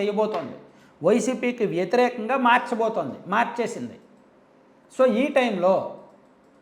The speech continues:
ఒకవేళ వైఎస్ సునీతారెడ్డి గారు కానీ, సౌభాగ్యమ్మ గారు కానీ తెలుగుదేశం పార్టీలో చేరితే,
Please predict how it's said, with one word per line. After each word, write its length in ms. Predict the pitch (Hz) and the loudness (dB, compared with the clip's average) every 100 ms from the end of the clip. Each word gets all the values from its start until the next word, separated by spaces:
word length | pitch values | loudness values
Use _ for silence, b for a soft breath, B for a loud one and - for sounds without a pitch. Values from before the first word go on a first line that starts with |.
| _ _ 143 | _ _ -6
ఒకవేళ 420 | 160 247 277 285 | 0 4 4 6
వైఎస్ 380 | 233 226 247 - | 4 2 2 0
సునీతారెడ్డి 540 | 233 247 240 226 208 | 0 2 2 2 2
గారు 180 | 226 220 | 4 4
కానీ, 300 | 220 220 226 - | 4 2 -2 -4
సౌభాగ్యమ్మ 540 | 202 196 220 208 208 202 | 0 4 2 2 0 0
గారు 220 | 208 196 | 2 2
కానీ 360 | 196 196 202 - | 0 -2 -6 -4
తెలుగుదేశం 520 | 208 247 269 240 226 | -2 0 0 -2 -2
పార్టీలో 440 | 208 196 196 190 269 | 0 0 0 0 -2
చేరితే, 800 | - 175 170 156 175 175 - | 0 0 2 2 0 -2 -4